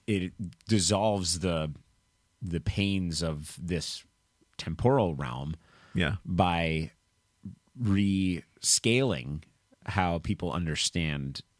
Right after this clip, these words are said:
Speaker 1: their entire existence.
Speaker 2: Right.
Speaker 1: Like, it's not just about, you know, here and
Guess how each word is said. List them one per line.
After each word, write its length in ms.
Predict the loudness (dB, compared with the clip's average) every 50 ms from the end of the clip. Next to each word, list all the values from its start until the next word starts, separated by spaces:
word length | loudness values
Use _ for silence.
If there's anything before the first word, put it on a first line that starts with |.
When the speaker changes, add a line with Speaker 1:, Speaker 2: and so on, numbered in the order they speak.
| -14 -6
Speaker 1:
their 180 | -4 -2 -2 -2
entire 580 | -2 -4 -4 -4 -2 -2 -2 -2 -4 -6 -8 -12 _ _ _ _ -10
existence. 640 | -8 -8 -8 -8 -10 -12 -14 -14 -16 -16 -18 -20 -20 _ _ -2
Speaker 2:
Right. 220 | -2 -2 -2 -4 -6 -6
Speaker 1:
Like, 180 | -6 -4 -4
it's 140 | -2 -2 0
not 320 | 0 2 2 2 0 -2 -2
just 300 | -2 -2 -2 -2 -2 -4
about, 320 | -2 -2 -2 -2 -4 -8 _ _ _ _ _ _ _ _ -8
you 80 | -6 -6
know, 100 | -6 -8
here 400 | -4 0 0 0 0 0 -4 -4 -4
and 340 | -6 -6 -6 -8 -8 -10